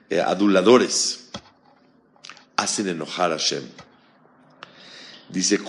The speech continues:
al Boreolam, a los malvados, los espera que hagan teshuvah. Pero cuando ya llegó el tiempo razonable y no Hozrim B'Tshuvah, después, aunque ellos quieren,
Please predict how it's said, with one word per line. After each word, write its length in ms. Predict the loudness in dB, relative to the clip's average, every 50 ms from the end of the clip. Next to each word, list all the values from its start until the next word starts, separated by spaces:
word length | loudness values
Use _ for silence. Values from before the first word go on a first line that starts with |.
| -6 -4
al 300 | -2 0 0 0 0 0
Boreolam, 680 | 0 0 0 2 2 2 2 2 0 0 -2 -4 -6 -4
a 80 | -2
los 280 | -2 0 -2 -2 -4 -6
malvados, 1120 | -6 -4 -2 -2 -2 0 0 2 2 2 0 -2 -6 -6 -6 -6 -8 -8 -8 -10 -16 -20 -20 _ _ _ -20 -20 -20 -20 -20 -20 -20 -14 -6
los 300 | -2 -2 -2 -2 -2 -4
espera 640 | -2 -2 -2 -2 -4 -4 -2 0 0 0 0 -2 -4
que 120 | -4 -4
hagan 220 | -2 -2 -2 -4 -4
teshuvah. 400 | -6 -6 -4 -6 -6 -8 -12 -16 -18 -20 -20 -20 _ _ _ _ _ _ _ _ _ _ _ _ _ _ _ _ -20 -20 -20 -20 -20 -16 -6 0
Pero 200 | 0 0 2 2
cuando 340 | 2 2 2 2 2 -2
ya 260 | -2 0 2 2 2 2
llegó 300 | 2 2 2 4 4 4
el 140 | 4 4
tiempo 460 | 2 2 4 4 2 2 0 2 2 2
razonable 640 | 2 0 -4 -4 -2 0 0 0 0 0 -2 -6 -8 -14 -20 -20 -16 _
y 120 | -2 -2 0
no 180 | 2 2 2
Hozrim 400 | 2 2 0 -4 -2 -2 -2 -2
B'Tshuvah, 480 | -4 -6 -8 -8 -6 -6 -4 -4 -6 -6 -12 -18 -20 -20 -20 _ _ _ _ _ _ _ -20 -20 -20 -20 -20 -20 _ _
después, 640 | -10 -4 -2 -2 -2 -2 -4 -4 0 0 2 2 2 0
aunque 360 | 0 0 0 -2 -2 0 2
ellos 320 | 4 4 4 2 2 -4 -10
quieren, 760 | -10 -10 -6 0 2 2 2 2 0 -2 -4 -6 -10 -12